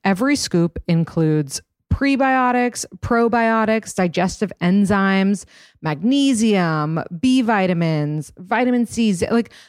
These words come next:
everything that is on the list of things that you should be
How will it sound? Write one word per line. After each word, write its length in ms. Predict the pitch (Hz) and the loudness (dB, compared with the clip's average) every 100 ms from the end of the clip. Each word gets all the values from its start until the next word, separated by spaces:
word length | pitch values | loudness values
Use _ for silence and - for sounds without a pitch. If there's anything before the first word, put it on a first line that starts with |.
| _ _ | _ _
everything 800 | 254 262 254 339 - 202 214 220 | 0 0 0 0 0 0 2 2
that 200 | 196 180 | 2 0
is 180 | 180 170 - | -2 -2 -2
on 220 | 196 190 | 0 0
the 120 | 220 | 0
list 360 | 185 175 175 190 | 0 0 0 -6
of 100 | 165 | -4
things 320 | 175 170 180 | -2 0 0
that 140 | 185 | -2
you 240 | 170 170 180 | 0 2 2
should 340 | - 185 151 | 0 -2 0
be 380 | 170 160 160 | 0 2 0